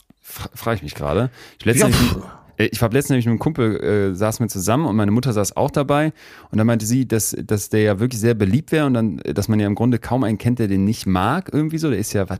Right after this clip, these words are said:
Speaker 1: die Beliebtheitswerte, ne, irgendwie so beliebster Deutscher nach dem Motto. Und dann
Speaker 2: Ja.
Speaker 1: sagte, sagte der Kumpel von mir, "Nee, ich mag den nicht." Und dann, äh, meine Mutter so, "Hä, wieso?" Und dann meinte er so, "Ja, der macht so die, der trägt so bei zum Brot und Spiele,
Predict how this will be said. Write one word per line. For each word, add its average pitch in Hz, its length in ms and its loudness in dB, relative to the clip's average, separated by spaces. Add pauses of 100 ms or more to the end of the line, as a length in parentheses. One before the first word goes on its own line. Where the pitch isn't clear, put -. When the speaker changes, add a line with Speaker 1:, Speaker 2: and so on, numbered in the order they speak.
(120)
Speaker 1:
die 87 80 -8
Beliebtheitswerte, 95 840 -2
ne, 92 120 -2
irgendwie 92 220 -6
so 87 160 -4
beliebster 87 400 -4
Deutscher 90 300 -2
nach 85 120 -6
dem 90 120 -6
Motto. 90 260 -2 (460)
Und 101 80 0
dann 98 100 4
Speaker 2:
Ja. - 20 4
Speaker 1:
sagte, 135 280 -2 (120)
sagte 127 300 -4
der 113 160 0
Kumpel 147 300 -2
von 135 140 0
mir, 135 160 2 (260)
"Nee, 113 100 2
ich 117 140 0
mag 120 180 0
den 110 140 0
nicht." 101 320 0
Und 90 100 -2
dann, 92 260 0 (140)
äh, 85 320 -4
meine 85 160 -2
Mutter 104 140 -2
so, 90 120 -2
"Hä, 92 220 -2
wieso?" 95 300 0
Und 147 80 0
dann 117 100 0
meinte 117 200 0
er 107 40 -2
so, 98 80 -4
"Ja, 110 140 0
der 117 260 0
macht 127 180 -6
so 123 120 -4
die, 107 220 -2
der 104 160 0
trägt - 260 -4
so 113 80 -2
bei 110 180 2
zum 117 200 -2
Brot 120 260 -2
und 101 160 -2
Spiele, 165 560 0